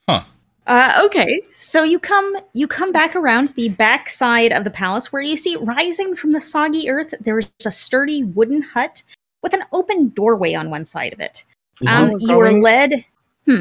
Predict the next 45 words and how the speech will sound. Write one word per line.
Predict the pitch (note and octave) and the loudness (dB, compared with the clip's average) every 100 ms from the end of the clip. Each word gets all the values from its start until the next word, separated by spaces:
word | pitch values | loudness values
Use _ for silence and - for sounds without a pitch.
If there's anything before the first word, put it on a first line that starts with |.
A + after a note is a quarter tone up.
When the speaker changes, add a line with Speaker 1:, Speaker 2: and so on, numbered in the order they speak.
| D3+ | -2
Speaker 4:
Oh, | C3+ | -10
sorry. | - C3+ | -14 -12
Uh, | D#3+ | -10
while | D3+ D3+ E3+ | -4 -2 -2
we're | |
going, | D3 D3 D#3+ | -2 -4 -4
I | D3 | -4
would | D3 | -6
like | D3 | -8
to | - | -8
make | D3 | -8
an | C#3 | -6
insight | C#3+ - D#3 | -6 -6 -8
check | - D3 - - | -6 -8 -10 -20
to | - C#3 | -14 -10
see | - C#3 | -6 -6
if | C#3 | -6
I | C#3 | -8
can | C#3+ C3 | -8 -12
figure | C#3 C#3 | -8 -6
out | C3+ C3+ | -4 -6
what | _ - | _ -14
Kavan's | C3 B2+ C3 C3 B2+ | -10 -6 -4 -6 -10
deal | B2 C3 | -12 -10
is. | C#3+ D3+ - _ - - - | -8 -8 -10 _ -18 -18 -10
Speaker 1:
Yeah, | - B2+ C3 | 0 2 4
I | C3 | 2
was | C3 | 2
gonna | C#3+ | 2
ask | D3 A#2+ | 2 0
to | C3 | 0
do | A#2 | 2
the | A2+ | 4
Speaker 2:
Okay. | B3+ | 4
Speaker 1:
same | A2 G2+ | 2 0
thing. | G#2 F#2+ F#2+ F#2+ _ _ _ - | 0 0 -2 -6 _ _ _ -4
Speaker 4:
Uh, | E3 F3+ | 2 4
natural | F3 F3+ F#3+ | 4 0 -2
twenty | F3 F3 E3+ | -2 -2 -2
for | D#3+ | -2
a | D3 | -4
twenty-three | D#3+ D#3 D3 C3+ | -4 -4 -6 -8
total. | A#2 G#2+ - _ - | -8 -14 -20 _ -6
Speaker 3:
Holy | - D3 - | 0 2 0
crap. | - D#3+ C#3 - | 2 4 4 2